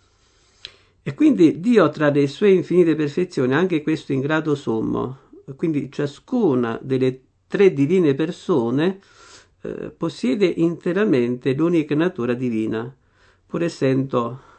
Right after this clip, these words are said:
tutte e, e tre un Dio solo. Eh, per esempio, come, eh, qua possiamo naturalmente fare solo per analogia, eh, richiamando, non so, la mano che ha le dita, eh,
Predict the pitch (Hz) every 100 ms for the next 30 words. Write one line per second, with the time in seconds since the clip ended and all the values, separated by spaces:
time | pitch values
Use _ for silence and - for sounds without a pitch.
0 | _ _ 247 - 160 165 - 139 135 135
1 | _ - 131 - 135 139 - 123 123 123
2 | - 135 135 120 117 127 107 104 113 110
3 | - _ _ _ _ - - - _ _
4 | _ _ _ _ _ _ _ - - -
5 | - - 120 135 131 127 127 123 135 135
6 | 131 131 131 123 117 - 127 - - -
7 | 147 147 151 - 135 135 123 101 131 147
8 | 143 127 - 120 123 - 143 139 139 131
9 | 127 139 156 139 120 123 120 123 - -
10 | 127 123 127 - 113 127 127 123 120 -
11 | 127 120 120 123 131 131 123 123 - _
12 | _ _ _ - 127 120 127 147 131 135
13 | 143 147 - _ -